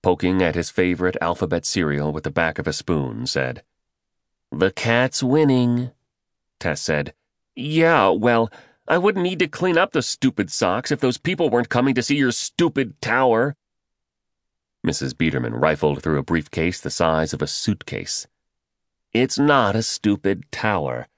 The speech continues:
and stop saying things are stupid." "It's the wrong tower," Tess said. Theo Biederman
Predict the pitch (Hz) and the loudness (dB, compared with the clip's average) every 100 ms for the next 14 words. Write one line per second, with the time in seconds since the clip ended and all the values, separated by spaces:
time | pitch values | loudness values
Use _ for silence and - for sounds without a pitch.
0 | _ - 185 - 202 202 - 196 165 113 | _ -4 -4 0 2 0 0 2 4 2
1 | 127 147 143 135 110 147 143 - - 190 | 2 2 2 2 2 2 0 -6 -4 -4
2 | 190 87 71 - - _ _ _ _ _ | -2 -4 -4 -8 -18 _ _ _ _ _
3 | _ _ _ _ - 101 - 101 87 80 | _ _ _ _ -4 -4 0 0 0 2
4 | 104 113 113 113 110 80 - 90 80 78 | 4 6 6 4 2 -2 -4 0 0 0
5 | 80 95 _ _ _ - 73 - 65 50 | -2 -4 _ _ _ -4 -4 -2 -8 -8
6 | 50 _ _ _ _ _ _ _ _ _ | -12 _ _ _ _ _ _ _ _ _
7 | _ _ _ _ 170 180 175 123 117 78 | _ _ _ _ 2 4 4 2 2 2
8 | 62 52 - | -2 -6 -12